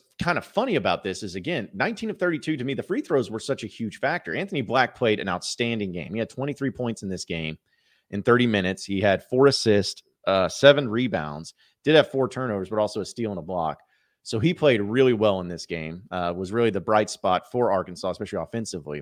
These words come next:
Went thirteen of sixteen from the free throw line, and thank goodness for him,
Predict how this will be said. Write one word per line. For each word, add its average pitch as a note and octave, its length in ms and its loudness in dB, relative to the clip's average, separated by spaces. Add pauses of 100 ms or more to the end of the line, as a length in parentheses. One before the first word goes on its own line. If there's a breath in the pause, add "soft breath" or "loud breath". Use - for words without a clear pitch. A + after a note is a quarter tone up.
(880)
Went B2 180 -2
thirteen C#3+ 260 4
of A#2+ 80 -4
sixteen C3+ 300 -6
from G#2+ 120 -6
the G2 80 -8
free C3+ 180 -4
throw A2+ 180 -4
line, F2+ 340 -4
and G2+ 120 -6
thank D#3 180 0
goodness C#3+ 220 0
for - 160 -6
him, F#2 360 -4